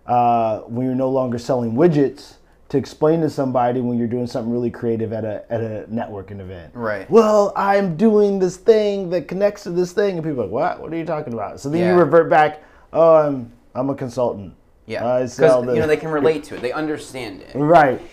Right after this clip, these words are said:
Speaker 2: You know, that's, uh, that's, that's funny that you said that. There's actually a really good quote by Simon that I just read last night, um, that kind of is a perfect example of that. So,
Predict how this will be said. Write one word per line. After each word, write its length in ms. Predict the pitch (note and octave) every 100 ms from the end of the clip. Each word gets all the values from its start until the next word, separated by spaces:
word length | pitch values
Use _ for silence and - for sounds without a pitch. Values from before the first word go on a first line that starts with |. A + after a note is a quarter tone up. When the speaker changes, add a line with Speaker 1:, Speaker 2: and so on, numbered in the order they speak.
| -
Speaker 2:
You 60 | D3+
know, 120 | C#3+
that's, 240 | D3 -
uh, 120 | C#3 C#3
that's, 240 | C3+ -
that's 220 | - A#2+ -
funny 140 | D#3+
that 40 |
you 60 | B2+
said 180 | C3+ A#2
that. 340 | G2+ - -
There's 160 | A#2 A2
actually 280 | B2 D3 C#3+
a 40 |
really 260 | A2+ A2+ A2+
good 180 | G#2 G#2
quote 300 | - B2+ G2
by 100 | G2
Simon 380 | G2+ G2+ G2
that 100 | F#2+
I 160 | G2+ A#2+
just 260 | A#2 G#2 G#2
read 200 | G2 G2
last 340 | F#2 G2 -
night, 400 | A2 A2 F#2 - _ -
um, 380 | G2 F#2+ F2+ F2
that 160 | E2+
kind 240 | - A#2+ A2+
of 140 | G#2
is 120 | G2+
a 60 | F#2+
perfect 360 | - D3 C3+ C3
example 480 | G#2 A2 A#2 F#2+
of 100 | F2 F2+
that. 240 | C2+ -
So, 440 | - A#2 G#2 G2